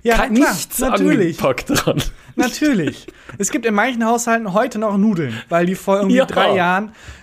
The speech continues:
Speaker 1: ja, äh, Corona kommt jetzt ein bisschen zurück.
Speaker 2: Ja, ich glaub, dass ich vielleicht kurz vorm Urlaub Corona hatte.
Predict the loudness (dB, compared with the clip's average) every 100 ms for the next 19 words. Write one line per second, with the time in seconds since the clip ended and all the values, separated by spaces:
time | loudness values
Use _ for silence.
0 | _ 0 0 0 -4 -4 -4 -4 -2 -2
1 | -2 -2 -2 -4 -6 -6 -6 -6 -8 -4
2 | 0 2 2 -2 -6 -2 -2 -2 -4 -6
3 | -8 -10 -10 -12 -18 -8 -4 -2 -2 -4
4 | -10 -10 -6 -6 -6 -8 -6 -6 -6 -6
5 | -8 -8 -8 -12 -14